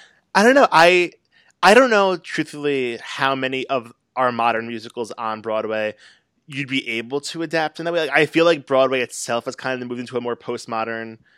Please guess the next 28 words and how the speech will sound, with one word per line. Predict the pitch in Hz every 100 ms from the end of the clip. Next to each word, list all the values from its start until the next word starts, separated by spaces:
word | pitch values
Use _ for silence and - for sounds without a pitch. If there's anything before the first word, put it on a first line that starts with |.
| _ _ _ -
world | 120 117 113
with | 117 123
musicals | 117 120 127 117
where | 113
we're |
having | 110 107 110
more, | 104 104
like, | 101 -
gritty | 123 131 127
experimental | 117 - 113 113 117 120
stuff. | - 123
But | - 160
I | 175
would | 185
love | 185 226 208 180 _ _ _ - _ -
to | - 170
see | - - 147 160 147
more | 127 123 123 117 110 _ _ _ _ _ _ _ _ _
just, | - 147 - 127
like, | 123 113 107 - _ _ _ _ _ -
fully | - - - 175 175 170
embracing | 160 135 135 139
the | 123
fact | -
that | 123
it's | 127 - -
a | 127
musical, | 110 113 110 - 98 90 90